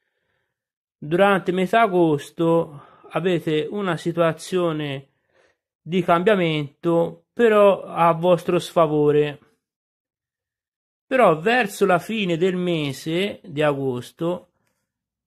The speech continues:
riuscirete a cambiare questa situazione a vostro sfavore, a vostro favore.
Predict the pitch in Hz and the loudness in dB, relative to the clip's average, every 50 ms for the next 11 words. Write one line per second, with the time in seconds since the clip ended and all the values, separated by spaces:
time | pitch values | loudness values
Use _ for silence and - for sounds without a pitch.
0 | _ _ _ _ _ _ _ _ _ _ _ _ _ _ _ _ - 202 233 262 | _ _ _ _ _ _ _ _ _ _ _ _ _ _ _ _ -6 -4 -2 0
1 | 262 - - - 311 254 220 185 160 147 - 170 165 156 - - 175 170 170 170 | 0 0 0 -2 0 2 2 2 2 2 2 0 0 0 0 -2 -2 0 0 0
2 | 190 185 175 160 160 165 156 160 - 160 - 170 160 170 175 165 160 160 - - | 2 2 2 2 0 -2 -4 -4 -6 -8 -6 -6 -2 0 2 0 0 0 -4 -6
3 | - 196 190 180 165 151 143 139 - 143 143 147 160 170 160 - - 170 165 160 | -4 -2 -2 0 -2 -4 -6 -6 -4 -4 -2 0 2 2 2 2 -2 -6 -6 -6
4 | - - - 220 202 170 160 156 156 165 165 - 226 220 175 165 175 175 165 165 | -6 -6 -4 -4 -4 -2 -2 -2 -2 -2 0 0 0 0 2 2 2 2 2 2
5 | - - - - 175 165 143 123 120 123 123 123 127 131 135 _ | -2 -8 -6 -4 -4 -4 -4 -4 -6 -6 -6 -8 -10 -12 -14 _